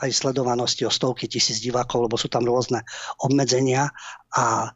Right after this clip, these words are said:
sú tam výhrady voči tomu, že, e, vlastne môže urážať niekoho ten humor. A dokonca ešte v tom seriáli Most, keď ste videli,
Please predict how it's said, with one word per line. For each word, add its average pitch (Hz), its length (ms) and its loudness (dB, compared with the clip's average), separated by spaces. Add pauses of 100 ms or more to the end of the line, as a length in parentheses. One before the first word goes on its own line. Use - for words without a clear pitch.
(1200)
sú - 160 2
tam 117 160 0
výhrady 139 480 4
voči 117 320 0
tomu, 131 320 2
že, 113 160 -2
e, 104 140 -10 (1300)
vlastne 117 480 2
môže 113 400 0
urážať 226 480 4
niekoho 110 640 -6 (320)
ten 117 240 -2 (240)
humor. 110 400 -2 (800)
A 104 160 0
dokonca 147 480 2
ešte 139 320 0
v - 80 -14
tom 139 80 2
seriáli 139 480 2
Most, 180 240 0
keď 127 160 -8
ste - 160 -6
videli, 143 400 0